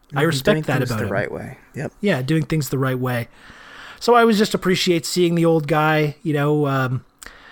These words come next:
Speaker 1: anytime he's on T V, I'm always happy to hear from him.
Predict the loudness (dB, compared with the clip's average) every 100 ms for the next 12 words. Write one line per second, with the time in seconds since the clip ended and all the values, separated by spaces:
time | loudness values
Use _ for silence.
0 | -20 -20 _ _ -4 -2 0 0 0 0
1 | -2 0 -2 0 0 0 -2 -2 -4 -4
2 | -4 -4 -4 -4 -2 -4